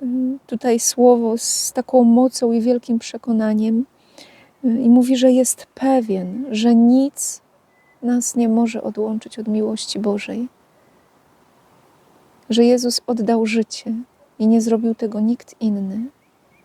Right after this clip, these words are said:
Dlatego On cały czas będzie nas przyciągał do siebie, będzie nas pilnował, byśmy byli w stadzie, byśmy byli skupieni, a nie rozproszeni.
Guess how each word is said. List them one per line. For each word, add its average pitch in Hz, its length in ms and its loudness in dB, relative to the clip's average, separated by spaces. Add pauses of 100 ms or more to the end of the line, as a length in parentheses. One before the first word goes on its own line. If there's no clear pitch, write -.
(1120)
Dlatego 214 400 0
On 226 160 2
cały 226 280 -2
czas 226 360 -4
będzie 220 380 -4
nas 214 440 -6 (420)
przyciągał 240 640 0
do 233 120 -2
siebie, 240 600 -2 (440)
będzie 220 240 2
nas 220 220 0
pilnował, 233 640 2
byśmy 226 320 -6
byli 208 240 -2
w - 80 -12
stadzie, 226 760 -4 (520)
byśmy 226 280 0
byli 220 360 0 (220)
skupieni, 240 1000 0 (440)
a 220 80 -2
nie 240 200 4
rozproszeni. 220 1000 -4